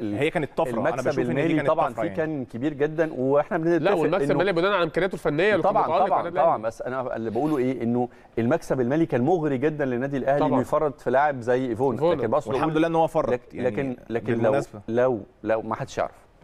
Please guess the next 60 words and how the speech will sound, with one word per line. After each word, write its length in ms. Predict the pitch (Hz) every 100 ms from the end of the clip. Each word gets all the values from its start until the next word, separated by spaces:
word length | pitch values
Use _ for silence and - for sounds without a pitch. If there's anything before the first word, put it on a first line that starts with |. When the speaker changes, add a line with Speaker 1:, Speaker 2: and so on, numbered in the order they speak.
| - -
Speaker 1:
في 100 | -
الأهلي، 420 | - 180 175 175 -
محدش 220 | - 131 131
يعرف. 220 | 98 - - - 101
Speaker 2:
لا، 120 | 107
يعني 240 | - 113 117
Speaker 1:
يعني 120 | 110 - - -
أنت 120 | 120 131
بتطلع، 420 | - 170 156 120
أنت 160 | 120 127
Speaker 2:
أصل 180 | 120 139
Speaker 1:
بتيجي 140 | 160
Speaker 2:
هو، 40 | 139
هو، 220 | 151 147
هو 240 | 131 143
أنت 100 | 143
Speaker 1:
بص، 80 | 143
Speaker 2:
استغليت، 580 | 139 135 135 139 196 151
Speaker 1:
بص، 80 | 151
بص 80 |
يا 40 | 147
Speaker 2:
استغليت 240 | 135 160
Speaker 1:
بلال، 60 | 170
Speaker 2:
الحالة 380 | 165 - 165 208
Speaker 1:
بص 60 |
يا 40 | 156
بلال. 200 | 117 113
Speaker 2:
اللي 120 | 117
كان 100 | 127
عليها 280 | 113 147 190
وبعته. 240 | 147 147
Speaker 1:
شوف، 140 | 185 - -
أعظم 320 | 185 180 170
من 160 | 139 123
الأسماء، 500 | 120 110 143 151 -
مش 200 | 117 113
هقول 240 | 147 196 190
اسم 220 | 185 170
حد 140 | 175
عشان 180 | 165 151
ما 60 | 127
حدش 220 | 160 -
يفهم 200 | 165 135
كلامي 340 | 123 131 160 143
غلط 240 | 156 143
أو 80 | 123
يزعل 180 | 135 120
مني، 200 | 104 101
بس 140 | -
حتى 260 | - - 165
الأسماء 340 | - - 170
اللي 140 | 151
بنت 260 | 127 170 165 - - 87
عظمتها 520 | 110 120 143 - 127
وبنت 340 | 113 127 139 -
مجدها 420 | 104 107 135 135
وبنت 320 | 110 123 135 -
تاريخها 300 | 117 139 127
في 80 | -
الأهلي، 400 | - 151 160